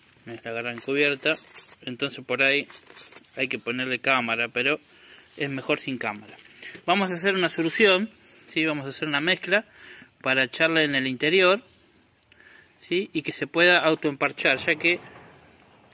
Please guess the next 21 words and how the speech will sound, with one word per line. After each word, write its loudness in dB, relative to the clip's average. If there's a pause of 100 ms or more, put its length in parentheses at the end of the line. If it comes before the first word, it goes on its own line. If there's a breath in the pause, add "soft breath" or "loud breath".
si -2
es 2
un -6
pinchazo 0
pero 2
pierde 2
muy -2
poquito, -2 (1700 soft breath)
¿sí? -8
Es -14
una -6
reparación -8
vieja 0
que -8
tiene -6
ahí. -6 (4000 soft breath)
Y -18
aquí -14
tiene -8
otra -10
más. -4